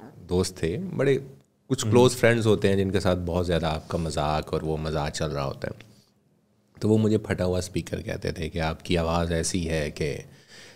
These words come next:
Speaker 1: कि कोई कान जो है वो बर्दाश्त नहीं कर सकता।
Speaker 2: हम्म।
Speaker 1: तो मैंने चैलेंज लिया, मैंने कहा, "जी, इसी आवाज़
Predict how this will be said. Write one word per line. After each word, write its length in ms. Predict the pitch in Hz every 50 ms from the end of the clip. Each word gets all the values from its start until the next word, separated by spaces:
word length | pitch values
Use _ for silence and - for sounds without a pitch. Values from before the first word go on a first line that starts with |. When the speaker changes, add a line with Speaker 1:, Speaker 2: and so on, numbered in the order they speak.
| - - _ _ -
Speaker 1:
कि 120 | - 92 85 - - - -
कोई 120 | - 123 104
कान 600 | - - - - 117 117 123 123 131 131 131 123
जो 100 | 113 117
है 140 | 117 117 110
वो 200 | 107 110 110 110 107 101 - - - - -
बर्दाश्त 440 | 107 113 107 123 120 120 110 - -
नहीं 120 | 107 90
कर 120 | - - 82
सकता। 420 | - - 82 - - - - - - - - _ -
Speaker 2:
हम्म। 340 | 107 104 98 104 101 107 127
Speaker 1:
तो 80 | 131
मैंने 260 | 90 87 85 90 92 87
चैलेंज 460 | - - 85 82 87 87 85 82 90
लिया, 320 | 85 78 80 76 76 82
मैंने 300 | 87 87 87 82 82 80
कहा, 140 | 80 - 85
"जी, 200 | 80 85 85 - - - -
इसी 280 | 104 - - 101 98
आवाज़ 680 | - - 87 82 76 71 73 76 78 - - - - -